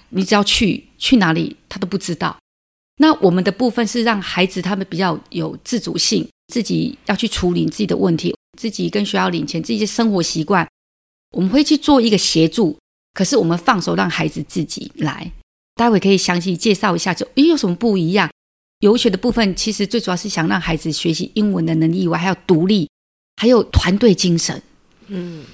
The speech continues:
Speaker 1: 对，团队精神是很重要的，因为大家小孩子都是，大家生的比较少，没有兄弟姐妹啊，小孩子很容易就是没有办法去很周到去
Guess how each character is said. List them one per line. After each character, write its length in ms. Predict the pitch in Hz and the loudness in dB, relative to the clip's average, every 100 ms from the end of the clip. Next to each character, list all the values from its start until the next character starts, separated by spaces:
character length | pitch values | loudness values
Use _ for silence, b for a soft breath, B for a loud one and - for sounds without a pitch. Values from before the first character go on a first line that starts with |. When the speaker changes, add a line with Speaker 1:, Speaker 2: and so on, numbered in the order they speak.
| 170 | 2
Speaker 1:
对， 140 | 269 233 | 4 4
团 200 | 226 262 | 6 6
队 120 | 339 | 6
精 180 | 294 285 | 6 6
神 140 | 214 | 4
是 140 | - | -2
很 200 | 247 165 | 0 -2
重 260 | 147 202 190 | -2 -2 0
要 140 | 180 | -2
的， 140 | 156 156 | -2 -2
因 120 | 247 | 0
为 60 | 269 | 2
大 80 | |
家 80 | 269 | 2
小 140 | 233 170 | 0 -2
孩 100 | 175 | -2
子 140 | 170 | -2
都 100 | 196 | -6
是， 360 | 190 196 170 - - | -2 0 -2 -4 -2
大 80 | 214 | 0
家 120 | 208 | 0
生 180 | - 196 | 0 0
的 60 | |
比 80 | 160 | 0
较 120 | 180 | -2
少， 160 | 170 156 | -2 -2
没 160 | 160 220 | 2 2
有 160 | 202 - B | 2 -2 B
兄 200 | - 254 | 2 4
弟 140 | 254 262 | 6 4
姐 200 | - 175 | 2 4
妹 240 | 240 233 | 4 4
啊， 240 | 214 208 202 B B B | 4 2 0 B B B
小 120 | - | -2
孩 60 | 311 | 0
子 100 | 302 | 2
很 160 | 220 | 4
容 200 | 214 247 | 4 4
易 60 | 294 | 4
就 100 | 269 | 2
是 180 | - 262 | 2 4
没 140 | 214 | 4
有 180 | 240 220 - - | 4 0 -4 -10
办 160 | - 240 | -2 0
法 140 | 185 | 0
去 140 | 196 233 | -2 -2
很 280 | 180 156 - | -2 -2 -2
周 180 | 220 | -2
到 180 | 220 196 | 0 -2
去 180 | - | -2